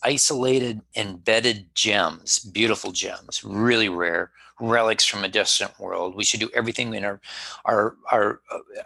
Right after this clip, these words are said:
our ability to preserve these systems. They're not suitable for grazing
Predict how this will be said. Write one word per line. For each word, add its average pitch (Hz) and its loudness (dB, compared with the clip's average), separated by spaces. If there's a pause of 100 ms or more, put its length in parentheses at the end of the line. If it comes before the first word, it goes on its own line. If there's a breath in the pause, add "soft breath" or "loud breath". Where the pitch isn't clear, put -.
our 113 6
ability 104 2
to - -12
preserve 98 0
these 98 -2
systems. - -2 (800)
They're 113 0
not 135 2
suitable 135 0
for 95 -6
grazing 92 -4